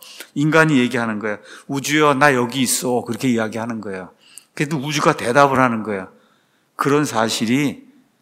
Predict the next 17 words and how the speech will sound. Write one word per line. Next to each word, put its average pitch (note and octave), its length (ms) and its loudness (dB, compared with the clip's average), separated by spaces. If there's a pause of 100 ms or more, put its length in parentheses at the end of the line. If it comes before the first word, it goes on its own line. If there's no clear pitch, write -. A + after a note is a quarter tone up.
(140)
예, A2 80 -6
나한텐 A#2+ 540 2
아무 A#2+ 580 2
의미가 A2+ 360 -2
없다네. G2 840 -8 (680)
자네는, F#3+ 540 0 (480)
자네는, D#3+ 680 0 (300)
예, A2+ 300 -4 (180)
오래 G3+ 380 8
살아야 F#3 380 0
칠팔천 E3 560 -2
명인데 D3 300 -2 (920)
나는 F#3 520 4
영원 A3+ 560 10
무궁토록 F#3 680 0
있잖아요. C3 560 -2
그러니까 D#3+ 360 0